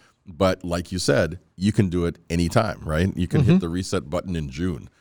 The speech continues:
Speaker 1: or
Speaker 2: I,
Speaker 1: in
Speaker 2: I don't know why
Speaker 1: February,
Speaker 2: that is.
Speaker 1: right?
Speaker 2: Why people have to do, it's the only time where I look back at my year and I think to myself,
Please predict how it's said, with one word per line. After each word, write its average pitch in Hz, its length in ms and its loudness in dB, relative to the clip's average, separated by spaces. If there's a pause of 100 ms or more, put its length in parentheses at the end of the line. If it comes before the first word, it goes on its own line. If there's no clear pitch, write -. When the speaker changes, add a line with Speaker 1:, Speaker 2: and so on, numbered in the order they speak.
(180)
Speaker 1:
or - 200 -2
Speaker 2:
I, - 20 -4
Speaker 1:
in - 80 -2
Speaker 2:
I 160 100 4
don't 196 140 8
know 202 60 8
why 190 200 10
Speaker 1:
February, 190 240 8
Speaker 2:
that 202 60 6
is. 120 180 -2
Speaker 1:
right? 107 240 -2
Speaker 2:
Why 160 300 2
people 165 280 4
have 156 180 6
to 143 100 2
do, 143 100 4 (240)
it's 151 160 2
the 170 140 8
only 196 280 8
time 175 440 6
where 156 120 8
I 147 60 8
look 147 240 4
back 131 320 4
at 131 80 2
my 127 140 2
year 120 240 4
and 120 100 4
I 113 60 2
think 135 200 2
to 127 60 2
myself, 117 380 2